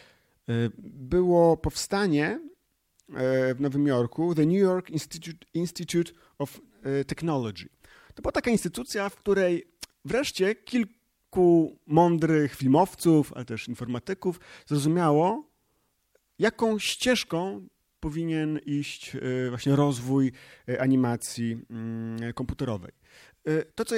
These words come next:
co ja za moment powiem, no, może się wydać nam, żyjącym już w dwudziestym pierwszym wieku, oczywiste, ale wtedy to nie było oczywiste, ponieważ to nie, nie była branża artystyczna, to nie była, e, branża filmowa, tylko bardziej, e, naukowa. Oni s-,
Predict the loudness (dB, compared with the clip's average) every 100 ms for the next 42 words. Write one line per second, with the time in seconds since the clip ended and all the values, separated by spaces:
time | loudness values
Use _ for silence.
0 | -4 -6 -2 -2 0 0 0 -2 -2 -2
1 | 0 0 -2 -6 -10 -10 -6 -4 0 0
2 | 0 -6 -10 _ _ _ _ _ _ _
3 | _ _ _ -4 -2 -2 -6 -12 -18 -16
4 | -10 -2 0 0 -4 -6 -2 2 2 4
5 | 2 2 2 2 0 0 -2 -2 -20 -14
6 | -6 -4 -2 -4 -4 -4 -4 -6 -8 -8
7 | -6 -2 0 2 4 2 -2 -4 -4 -8
8 | -6 -6 -6 -6 -4 -4 -6 -4 -2 0
9 | -2 0 0 0 0 -4 -10 -10 -8 -6
10 | -6 -4 -6 -8 -12 -20 -10 -6 -2 -2
11 | -2 -2 0 0 0 -4 -8 -6 -4 -2
12 | 0 2 0 -4 -4 -2 0 0 0 -2
13 | -6 -8 -10 -10